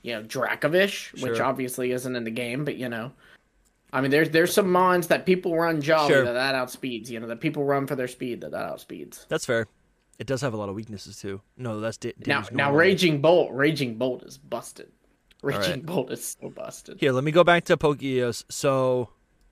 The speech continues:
Speaker 2: all right, what are we, what, what, what, what are we looking up next? Should
Speaker 1: Hydrapple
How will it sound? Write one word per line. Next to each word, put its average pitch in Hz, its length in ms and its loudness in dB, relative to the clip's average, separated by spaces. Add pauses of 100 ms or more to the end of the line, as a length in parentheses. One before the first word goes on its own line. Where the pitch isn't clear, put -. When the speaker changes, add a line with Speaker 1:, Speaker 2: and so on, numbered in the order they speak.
(600)
Speaker 2:
all 110 60 -4
right, 107 80 -4
what 110 140 -6
are - 20 -4
we, 123 80 -4 (100)
what, 139 300 2
what, 160 160 4
what, 185 180 6
what 151 140 2
are - 20 6
we 190 60 4
looking 196 220 4
up 175 100 0
next? 156 340 -4 (480)
Should 160 220 4
Speaker 1:
Hydrapple 156 300 0